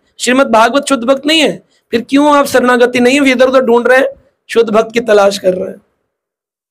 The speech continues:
और निंदा कर रहे हैं भक्तों की, उनका कहा नहीं मान रहे हैं।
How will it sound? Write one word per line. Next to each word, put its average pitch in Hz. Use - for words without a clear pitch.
और 190
निंदा 214
कर 208
रहे 208
हैं 185
भक्तों 185
की, 185
उनका 226
कहा 208
नहीं 214
मान 202
रहे 185
हैं। 185